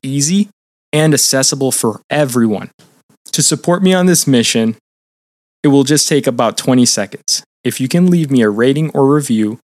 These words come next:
on Apple Podcasts or Spotify and subscribe, you're helping me more than you know. Doing this helps promote the show to new listeners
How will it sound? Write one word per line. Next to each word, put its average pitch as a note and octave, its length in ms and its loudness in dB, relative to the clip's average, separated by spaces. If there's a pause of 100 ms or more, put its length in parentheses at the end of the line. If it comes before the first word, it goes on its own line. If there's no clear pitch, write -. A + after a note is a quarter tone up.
(180)
on G#2 140 -2
Apple C3 340 -2
Podcasts A2+ 640 -2 (340)
or C#3 120 2
Spotify D3 760 -2
and C#3+ 260 0
subscribe, G#2 540 -2 (420)
you're A#2+ 100 -4
helping D3+ 360 0
me D3+ 80 2
more A#2+ 300 4
than A#2 140 2
you G#2+ 100 2
know. F#2 240 -4 (540)
Doing E3+ 200 4
this F#3+ 200 2
helps - 260 -4
promote B2 340 0
the - 80 -2
show C3 240 0
to B2 140 -4
new A2+ 180 4
listeners C#3 480 0